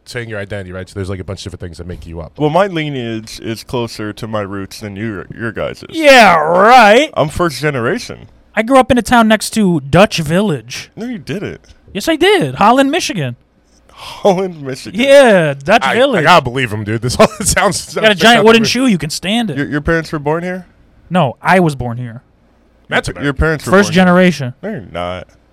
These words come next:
Speaker 3: My parents were also born here. They were also first generation.
Speaker 2: <laughs> That makes you
Speaker 3: Their parents were also born here. Also first generation.
Speaker 2: No, I'm first generation.
Speaker 3: You're first generation if you're born here.
Speaker 2: Yeah. I was born here. My parents were not born here. That's first generation.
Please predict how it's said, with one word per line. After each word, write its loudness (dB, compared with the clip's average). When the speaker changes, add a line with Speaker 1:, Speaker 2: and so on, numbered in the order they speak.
Speaker 3:
My -2
parents 2
were 2
also 2
born -4
here. -4
They -4
were -4
also -4
first -4
generation. -4
Speaker 2:
<laughs> -10
That -6
makes -6
you -6
Speaker 3:
Their -2
parents 0
were 2
also 2
born -2
here. -4
Also -6
first -2
generation. -6
Speaker 2:
No, -2
I'm -2
first -10
generation. -14
Speaker 3:
You're 4
first 4
generation 6
if -4
you're -4
born 2
here. -10
Speaker 2:
Yeah. -2
I -8
was -6
born -2
here. -6
My -2
parents -8
were -10
not -6
born -8
here. -16
That's -2
first -10
generation. -16